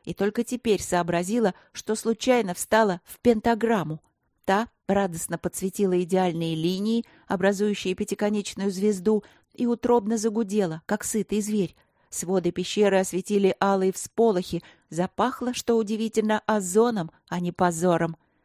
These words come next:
Капюшоны офигели и попятились. Маг начал быстро-быстро листать свой талмуд, подгоняя себя злым шёпотом. «Да где же? Видел же!» Полутруп на жертвеннике красочно выругался. «Чертовку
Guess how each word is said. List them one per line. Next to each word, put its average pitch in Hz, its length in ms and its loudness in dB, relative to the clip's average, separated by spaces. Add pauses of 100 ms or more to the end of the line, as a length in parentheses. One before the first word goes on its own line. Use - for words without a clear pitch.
(160)
Капюшоны 185 640 0
офигели 185 560 2
и 208 80 2
попятились. 190 760 -2 (320)
Маг 202 320 2
начал 185 380 -2
быстро-быстро 196 920 0
листать 196 440 -2
свой 202 220 0
талмуд, 175 520 0 (260)
подгоняя 214 500 2
себя 208 300 0
злым 196 300 2
шёпотом. 175 600 -2 (400)
«Да 143 80 -2
где 185 400 -2
же? 156 180 -6 (300)
Видел 180 480 2
же!» 165 240 0 (460)
Полутруп 202 600 0
на 170 140 -2
жертвеннике 180 720 -2 (140)
красочно 180 640 -4
выругался. 160 720 0 (640)
«Чертовку 233 800 2